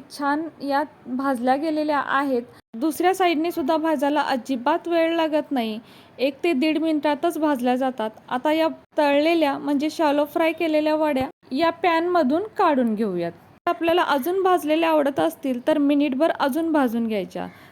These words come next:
तर इथे बघू शकताय वड्या काढून घेतलेल्या आहेत प्लेटमध्ये आणि किती छान दिसतायत, एकदम कुरकुरीत आणि खुसखुशीत झालेल्या आहेत. तर या वड्या आपण सॉससोबत किंवा चपाती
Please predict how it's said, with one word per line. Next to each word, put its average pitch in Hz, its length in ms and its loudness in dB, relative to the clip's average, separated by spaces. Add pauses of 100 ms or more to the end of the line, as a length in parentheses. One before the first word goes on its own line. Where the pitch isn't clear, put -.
(120)
तर 285 100 2
इथे 311 220 0
बघू 285 360 2
शकताय 277 520 -6 (260)
वड्या 254 300 2
काढून 277 440 0
घेतलेल्या 294 480 -2
आहेत 302 300 -2 (120)
प्लेटमध्ये 254 580 -2 (400)
आणि 254 320 0
किती 311 220 -4 (100)
छान 311 340 -2
दिसतायत, 277 580 -2 (280)
एकदम 302 460 2 (120)
कुरकुरीत 339 560 2
आणि 359 240 0
खुसखुशीत 349 760 0
झालेल्या 339 520 2
आहेत. 294 360 2 (440)
तर 320 120 6
या 330 260 4
वड्या 359 300 4
आपण 339 360 0
सॉससोबत 320 1000 0
किंवा 294 240 2
चपाती 294 640 0